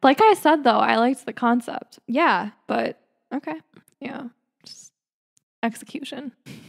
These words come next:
Speaker 2: Yeah, no, and that's fair.
Speaker 1: Mm-hmm.
Speaker 2: Um, what would you rate this, the, what would you rate the first eighty <laughs> pages of this book? <laughs>
Speaker 1: Like a one?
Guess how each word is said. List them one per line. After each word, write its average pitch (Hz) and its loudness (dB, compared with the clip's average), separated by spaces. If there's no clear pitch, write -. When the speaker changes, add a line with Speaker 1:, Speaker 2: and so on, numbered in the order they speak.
Speaker 2:
Yeah, 226 -2
no, 214 -4
and 196 -4
that's 190 -12
fair. 185 -10
Speaker 1:
Mm-hmm. 262 0
Speaker 2:
Um, 214 -2
what 180 -10
would 185 -8
you 226 -4
rate 370 -4
this, - -8
the, 233 -2
what 196 -10
would 190 -12
you 226 -4
rate 311 -2
the 233 -2
first - -2
eighty 208 2
<laughs> - -12
pages 226 -2
of - 0
this 240 0
book? - 0
<laughs> 453 2
Speaker 1:
Like - 2
a 247 12
one? 220 2